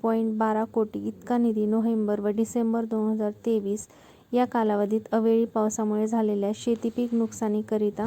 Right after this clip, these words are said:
मदत मंजूर करण्यात आलेली आहे. जानेवारी दोन हजार चोवीस ते मे दोन हजार चोवीस या महिन्यात अवेळी पावसामुळे झालेल्या शेती पिकांच्या नुकसानीसाठी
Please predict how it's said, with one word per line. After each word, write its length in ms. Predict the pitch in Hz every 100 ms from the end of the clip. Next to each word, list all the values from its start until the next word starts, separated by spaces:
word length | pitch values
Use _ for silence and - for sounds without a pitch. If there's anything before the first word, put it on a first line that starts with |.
| 247
मदत 440 | 220 220 214 226 226
मंजूर 360 | 220 208 220
करण्यात 440 | 254 277 262 233 220
आलेली 320 | 202 196 196
आहे. 240 | 196 196 190 - - - - 226
जानेवारी 480 | 240 233 240 247 254
दोन 220 | 247 240
हजार 220 | 240 226
चोवीस 600 | 233 - 233 208 208 -
ते 80 | 233
मे 220 | 226 240
दोन 220 | 240 240
हजार 220 | 240 233 220
चोवीस 500 | - 226 196 208 226
या 180 | 226
महिन्यात 360 | 240 247 220 208 208
अवेळी 340 | 220 220 226 233
पावसामुळे 600 | 226 220 220 214 214 214
झालेल्या 460 | 226 220 208 196 202 - - - -
शेती 320 | - 240 247
पिकांच्या 520 | 247 233 226 233 262
नुकसानीसाठी 880 | 247 233 - 220 220 226 214 208 202